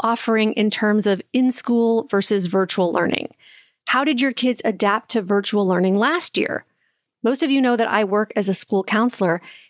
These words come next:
and in my school, we had kids who absolutely thrived with the virtual platform and others who really struggled.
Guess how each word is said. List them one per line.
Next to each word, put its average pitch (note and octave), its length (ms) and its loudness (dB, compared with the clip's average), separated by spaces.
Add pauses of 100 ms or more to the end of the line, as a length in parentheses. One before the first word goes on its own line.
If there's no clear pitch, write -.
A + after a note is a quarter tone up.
and G3+ 100 0
in G3+ 100 2
my A3 220 2
school, A3 380 0
we A#3 100 0
had A#3 240 0
kids C4+ 280 -2
who B3 140 -2 (140)
absolutely B3+ 840 0
thrived G#3+ 840 0
with G#3 200 -2
the G#3+ 60 0
virtual F3 380 0
platform B3 540 0 (340)
and - 180 -2
others C#4+ 340 0
who B3+ 180 2
really C4 500 2
struggled. - 600 -2